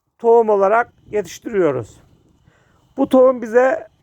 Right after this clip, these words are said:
atalarımızdan kalma kırk beş elli yıllık bir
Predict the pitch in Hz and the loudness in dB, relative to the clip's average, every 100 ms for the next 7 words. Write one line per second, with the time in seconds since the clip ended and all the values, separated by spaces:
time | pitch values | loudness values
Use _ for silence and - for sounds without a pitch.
0 | _ _ 247 240 254 247 240 226 202 240 | _ _ -8 -4 0 0 -2 -4 -2 -2
1 | 190 190 185 208 240 - _ _ _ - | -2 -4 0 -2 -2 -6 _ _ _ -14
2 | - _ _ _ 269 208 - 320 - 233 | -14 _ _ _ -4 -2 0 0 2 0
3 | 226 247 226 185 196 226 _ _ _ 214 | 0 0 0 2 2 0 _ _ _ -12
4 | 240 | -10